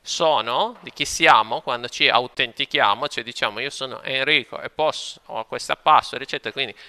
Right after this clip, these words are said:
mi riconosci come Enrico, sei, puoi, tu puoi fare queste cose ma non altre cose, quindi sei autorizzato, hai il permesso di fare certe cose piuttosto che altre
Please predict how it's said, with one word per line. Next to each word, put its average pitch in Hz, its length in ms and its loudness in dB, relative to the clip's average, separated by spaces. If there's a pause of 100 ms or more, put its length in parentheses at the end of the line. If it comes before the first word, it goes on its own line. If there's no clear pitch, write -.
mi 147 120 2
riconosci 160 580 2
come 143 280 -4
Enrico, 165 520 0
sei, 180 420 2 (520)
puoi, 226 320 4
tu 226 160 -6
puoi 240 160 -4
fare 208 260 6
queste 208 240 -4
cose 147 260 -2
ma 165 120 -2
non 123 200 0
altre 120 280 -2
cose, 98 340 -8
quindi 123 220 -10
sei 160 240 0
autorizzato, 175 1300 2
hai 147 180 2
il 135 140 -4
permesso 185 540 -4
di 190 100 -10
fare 143 460 4
certe - 300 -8
cose 113 260 -10
piuttosto - 380 -16
che - 120 -4
altre 80 420 -8